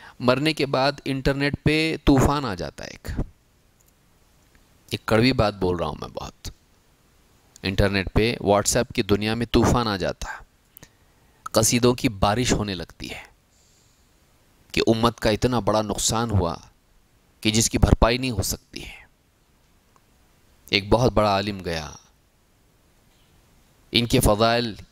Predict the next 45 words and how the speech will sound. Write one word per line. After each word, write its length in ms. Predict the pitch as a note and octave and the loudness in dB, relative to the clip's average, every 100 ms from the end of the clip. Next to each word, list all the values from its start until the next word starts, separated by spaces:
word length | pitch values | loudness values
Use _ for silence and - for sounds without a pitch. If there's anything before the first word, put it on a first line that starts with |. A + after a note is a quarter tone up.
| - | -4
क्या, 160 | B2 | 0
ज़िंदगी 460 | A#2 A2 A2 A2+ A#2+ | 0 -2 -2 -4 -4
के 120 | A#2+ | -2
ऊपर 240 | A#2 A#2+ G2+ | -2 -2 -4
हर 240 | A#2 C#3+ | -2 0
आदमी 320 | A#2+ A2+ A#2 | 0 0 -2
अपने 220 | A2+ - | -4 -4
कमालात 460 | A2+ G#2 G2 G2+ G2 | -6 -4 -2 -2 -4
दिखाना 340 | F2+ - F2+ | -6 -8 -6
शुरू 240 | F2+ F2 - | -4 -4 -4
करता 300 | - - - | -10 -10 -8
है। 180 | - - _ _ _ _ _ _ _ _ _ _ _ _ _ - _ _ | -8 -14 _ _ _ _ _ _ _ _ _ _ _ _ _ -20 _ _
जब 160 | A#2 C3+ - | 0 0 0
तक 80 | D#3 | 0
वो 100 | C#3 | 2
ज़िंदा 340 | B2 B2 B2 | 2 2 0
था 160 | B2+ B2 | 0 -2
उसको 240 | A2 - | -2 -4
कौन 240 | - G2 G2 | -6 -4 -4
पूछा? 340 | - - - - _ _ _ _ _ _ _ _ _ _ _ _ _ _ _ - _ _ - | -6 -4 -6 -8 _ _ _ _ _ _ _ _ _ _ _ _ _ _ _ -20 _ _ 0
उसकी 240 | A#2 B2 | 0 0
बॉडी 400 | G2+ G#2 G#2+ A#2 | 2 2 2 -2
दवाखाने 600 | G2+ G2 G2+ - A2+ A2+ | 0 0 0 -2 -6 -4
में 100 | A2+ | -4
से 160 | - A2+ | -4 -4
लड़ 240 | F#2+ G2+ | -2 -2
के 160 | - A2 | -2 -4
लानी 260 | F#2+ F#2 | -4 -8
पड़ी 220 | F#2 F2+ | -6 -6
क्योंकि 240 | F#2 F#2+ A2 | -4 -4 -4
पैसे 420 | - G2+ G2+ A2+ | -2 0 0 -2
नहीं 140 | G#2+ | -4
दिए 160 | G2 E2+ | -4 -4
थे 140 | - | -4
वहाँ 200 | - - - | -4 -4 -4
पे, 180 | - - _ _ _ _ _ _ _ - | -6 -8 _ _ _ _ _ _ _ -8
लड़ 200 | G2 G2+ | 0 0
झगड़ 340 | F#2+ F#2 F#2+ G#2+ | 2 0 0 0
के 120 | G#2+ | 0
उसकी 220 | F#2+ - | -2 -2
बॉडी 240 | F#2 F#2+ F#2+ | 0 0 -2
लानी 260 | E2 F2 | -6 -6
पड़ी 220 | E2+ E2 | -6 -6
वहाँ 200 | D#2 G1+ | -6 -6
से। 220 | - - | -6 -6